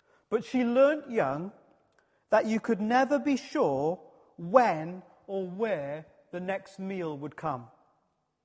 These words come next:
So she developed the habit of not eating everything, but saving some for later, because you never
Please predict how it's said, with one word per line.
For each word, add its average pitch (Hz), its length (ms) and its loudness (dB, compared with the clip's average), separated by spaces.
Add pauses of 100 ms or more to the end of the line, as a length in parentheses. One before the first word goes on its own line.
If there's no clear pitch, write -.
(600)
So - 160 -2
she 226 140 -2
developed 269 420 4
the 285 80 2
habit 208 340 0
of 190 100 -4
not 240 280 -4
eating 247 300 0
everything, 143 480 -4 (720)
but 196 120 -8
saving 277 440 4
some 254 280 -2
for 247 140 -2
later, 233 440 -6 (1300)
because 175 420 -6
you 175 120 -12
never 185 460 -8